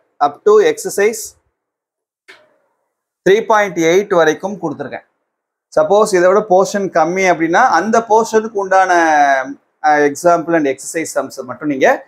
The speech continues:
இதுல இருந்தே தரோவா பார்த்துக்கோங்க. Maximum போர்ஷனுக்கு நான் கொடுத்துருக்கேன். சரியா?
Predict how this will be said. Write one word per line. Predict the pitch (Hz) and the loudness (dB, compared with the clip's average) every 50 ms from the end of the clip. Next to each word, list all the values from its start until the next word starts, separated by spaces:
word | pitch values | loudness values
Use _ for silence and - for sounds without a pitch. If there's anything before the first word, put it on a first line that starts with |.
| _ _ _ _ _ _ - | _ _ _ _ _ _ -2
இதுல | 156 170 170 160 | 2 4 4 4
இருந்தே | 156 170 202 | 4 2 0
தரோவா | 196 170 147 139 139 143 147 147 | 2 2 2 4 4 4 4 4
பார்த்துக்கோங்க. | - 127 123 - 120 117 117 110 - _ - | 2 -2 -2 -2 -8 -18 -16 -16 -16 _ -2
Maximum | 139 170 190 - - - - 220 208 220 226 233 226 - _ _ _ _ _ _ _ - | -2 -2 -2 -4 -8 -10 -10 -6 -2 -2 -2 -2 -4 -10 _ _ _ _ _ _ _ 0
போர்ஷனுக்கு | 165 165 165 - 170 156 - - | 0 0 2 0 -2 -2 0 0
நான் | 247 254 226 - | 0 0 0 0
கொடுத்துருக்கேன். | 147 131 120 - 135 117 - 107 - _ | -4 -8 -8 -8 -12 -10 -10 -12 -14 _
சரியா? | _ - 147 160 160 | _ -4 0 0 2